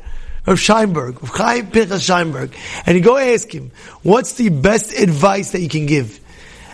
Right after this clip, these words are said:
And you know what he answered? Ohev Yamim.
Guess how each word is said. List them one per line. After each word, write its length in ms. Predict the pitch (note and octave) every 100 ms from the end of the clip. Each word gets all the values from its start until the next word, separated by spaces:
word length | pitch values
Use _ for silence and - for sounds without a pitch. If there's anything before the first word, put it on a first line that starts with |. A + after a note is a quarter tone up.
| - -
And 120 | E3+
you 60 | F3
know 60 | F#3+
what 100 | G3
he 120 | F#3+
answered? 340 | G3+ - A#3+ G3+ - _ _ _ _ - - _ - - - -
Ohev 260 | - E3 F#3
Yamim. 600 | D#3+ D3 D#3 D3+ A#2+ G#2